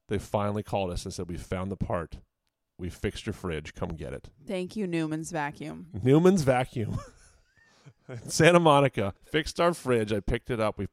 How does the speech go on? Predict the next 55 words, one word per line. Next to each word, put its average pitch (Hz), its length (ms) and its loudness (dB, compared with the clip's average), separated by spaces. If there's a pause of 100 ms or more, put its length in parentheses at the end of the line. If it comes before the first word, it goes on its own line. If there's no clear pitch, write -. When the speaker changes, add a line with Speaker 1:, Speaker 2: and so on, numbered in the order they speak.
Speaker 1:
put - 180 0
it 131 100 -2
in 139 60 0
the 143 80 0
closet. 101 680 -2
It 95 120 -14
looks 95 340 -6
perfect. - 720 -2 (220)
Excited 120 460 0
to 123 60 -2
drink 113 280 0
some 113 160 -2
of 101 80 -4
the 101 40 -4
wines 98 360 -6
we've 92 140 -6
been 92 120 -8
storing 98 480 -2
and 92 160 -4
add 110 280 -2
to 135 60 -2
the 120 120 -4
collection. 92 720 -6 (120)
Maybe 143 300 4
this 190 180 4
wine 147 400 4
that 131 80 -2
we 123 140 0
have 120 200 0
tonight 101 420 -2 (120)
will 127 80 -14
be 90 120 -6
a 87 40 -4
part 113 300 2
of 107 60 2
that 104 120 0
new 98 140 0
collection, 87 500 -8
Catherine. 90 480 -6
Let's - 160 -8
talk 156 200 2
about 110 220 0
another 113 220 -2
great 107 240 0
wine 104 180 0
for 98 140 -8
fall. 92 280 0
Let's 95 120 -4
talk 127 140 -2
about 113 180 0 (220)
Southern 156 400 0
Hemisphere. 117 600 0
Let's 107 120 -6
talk 127 120 -4
about 104 180 0